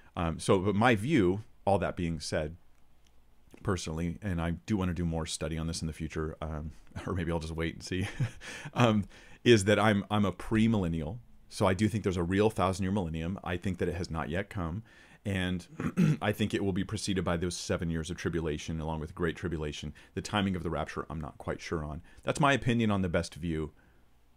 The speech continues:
and, uh, I'll just share it as it is. Brian Harper says, "Hi, Mike. Recently, many people have been uploading videos of their prophetic dreams."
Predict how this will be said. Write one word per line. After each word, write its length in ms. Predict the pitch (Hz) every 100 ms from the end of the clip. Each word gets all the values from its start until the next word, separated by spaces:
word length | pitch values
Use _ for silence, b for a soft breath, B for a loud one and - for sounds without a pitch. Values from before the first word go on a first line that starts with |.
| _
and, 280 | - 78 78
uh, 160 | 76 -
I'll 120 | 80
just 240 | 80 - - - _ -
share 220 | - 78
it 60 | 78
as 120 | 80
it 80 | 82
is. 180 | 76 - B B B B -
Brian 240 | 131 156
Harper 340 | 123 170 113
says, 320 | 90 - 98 90
"Hi, 120 | 120
Mike. 220 | 120 98
Recently, 480 | 113 143 175 143 107
many 260 | 92 120
people 340 | 139 123 113 98
have 100 | 90
been 160 | 90 -
uploading 480 | 101 110 104 98 87
videos 340 | 98 98 92
of 100 | 82
their 100 | 87
prophetic 540 | - 87 - 101 87
dreams." 580 | 90 87 92 73 62 -